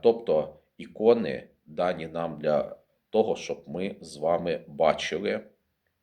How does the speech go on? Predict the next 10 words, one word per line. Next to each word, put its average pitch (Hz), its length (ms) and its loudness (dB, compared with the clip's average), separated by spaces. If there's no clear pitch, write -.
що - 280 -4
ми, 95 300 -2
е, 82 560 2
повинні 80 720 -2
вшановувати 90 880 2
того, 113 720 0
хто - 320 -8
став 101 460 0
заради 82 580 0
нас 73 520 -10